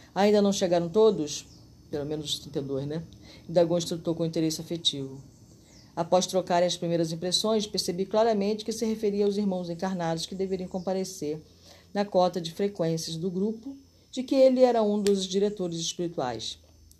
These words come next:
"Faltam-nos apenas dois companheiros", elucidou o interpelado. "Até o momento, Vieira e Marcondes ainda não chegaram." <laughs> É, eu,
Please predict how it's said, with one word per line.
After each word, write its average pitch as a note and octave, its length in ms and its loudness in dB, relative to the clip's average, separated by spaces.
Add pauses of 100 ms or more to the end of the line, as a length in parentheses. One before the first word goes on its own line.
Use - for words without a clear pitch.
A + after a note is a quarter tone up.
(340)
"Faltam-nos A#3+ 500 8
apenas A#3+ 380 2
dois A#3+ 200 6
companheiros", A#3 600 2
elucidou E3 480 -2
o - 20 -2
interpelado. D#3 640 -6
"Até D3 180 2
o A3+ 40 6
momento, F3+ 420 2
Vieira E3 380 2
e E3 40 -4
Marcondes F3 580 -2
ainda F#3 240 -2
não F#3 100 -4
chegaram." E3 480 -2
<laughs> - 0 -
É, E3+ 420 -2
eu, D#3 280 -8